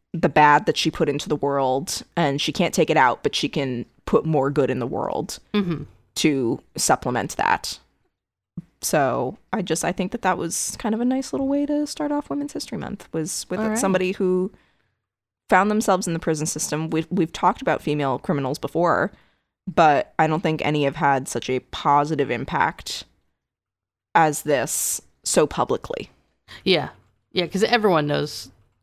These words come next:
Speaker 2: Orange is the New Black, even if you haven't seen it. So
Speaker 1: Right.
Speaker 2: it's starting a conversation that needs to be had.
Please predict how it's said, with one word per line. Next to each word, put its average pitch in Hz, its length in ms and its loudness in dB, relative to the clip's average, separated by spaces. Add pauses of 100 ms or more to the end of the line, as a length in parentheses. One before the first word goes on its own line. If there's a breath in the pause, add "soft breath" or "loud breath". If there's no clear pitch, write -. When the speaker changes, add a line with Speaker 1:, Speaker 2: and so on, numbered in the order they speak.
(240)
Speaker 2:
Orange 165 280 2
is 160 100 -8
the 160 100 -2
New 151 120 -2
Black, 160 300 2
even 156 160 -4
if 151 120 -6
you 151 60 2
haven't 147 220 -4
seen 196 200 2
it. 139 180 -4
So 139 320 -2
Speaker 1:
Right. - 380 -4 (200)
Speaker 2:
it's 170 180 -2
starting 175 340 4
a 160 80 -2
conversation 151 920 0 (100)
that 147 240 0 (420)
needs 151 300 -2
to - 80 -12
be 143 140 -6
had. - 320 -6